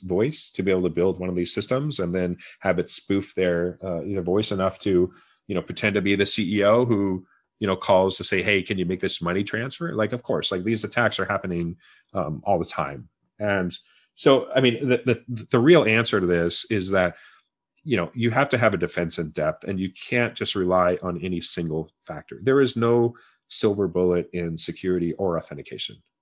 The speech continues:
Like, they, it, it just doesn't exist. Like, you need to combine multiple factors together just to make it hard enough that, you know, the, to, to make it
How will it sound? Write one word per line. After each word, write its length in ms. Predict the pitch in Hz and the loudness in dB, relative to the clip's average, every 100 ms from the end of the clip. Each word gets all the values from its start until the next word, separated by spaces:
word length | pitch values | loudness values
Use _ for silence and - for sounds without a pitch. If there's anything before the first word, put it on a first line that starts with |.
| _ | _
Like, 180 | 85 78 | -12 -4
they, 120 | 95 | -2
it, 180 | 87 85 | -2 -4
it 260 | 95 95 - | -8 -6 -4
just 180 | 98 | -2
doesn't 260 | 92 80 76 | -2 -4 -6
exist. 440 | 67 - - - - | -12 -16 -18 -16 -4
Like, 180 | 90 78 - - _ | -4 -4 -14 -20 _
you 140 | 107 | -2
need 340 | 101 110 127 120 | 0 2 2 0
to 340 | - 110 98 | 0 2 2
combine 520 | 92 92 90 95 98 87 | 0 -4 -2 0 0 2
multiple 440 | 95 110 110 90 | 4 4 2 -2
factors 360 | 101 90 - - | -2 -4 -6 -6
together 380 | 165 180 123 | 0 2 2
just 240 | 98 135 - | 2 -2 -2
to 60 | |
make 280 | 101 110 107 | 0 0 2
it 220 | 101 85 - _ _ _ | 0 0 -6 _ _ _
hard 380 | - - 131 120 | -14 -2 0 2
enough 560 | 92 82 82 78 - - _ _ _ - | 0 2 0 -2 -8 -20 _ _ _ -2
that, 420 | 98 90 85 78 _ _ _ _ _ _ - | 2 2 2 -2 _ _ _ _ _ _ -10
you 140 | 139 | -4
know, 180 | 92 85 | -2 -4
the, 200 | 98 98 | -2 -4
to, 200 | 92 - | -2 -6
to 100 | - | 0
make 180 | 127 135 | 2 4
it 120 | 123 | 2